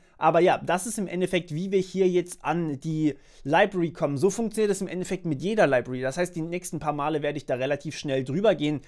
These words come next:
weil das eben jedes Mal derselbe Prozess ist. Man holt sich erstmal die Library,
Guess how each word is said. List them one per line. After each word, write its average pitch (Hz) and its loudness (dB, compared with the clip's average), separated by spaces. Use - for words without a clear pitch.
weil 143 4
das 143 -2
eben 147 -2
jedes 135 -2
Mal 143 -2
derselbe 139 0
Prozess 135 -4
ist. 117 -10
Man 135 -4
holt 185 2
sich 220 -6
erstmal 165 0
die 135 -4
Library, 196 0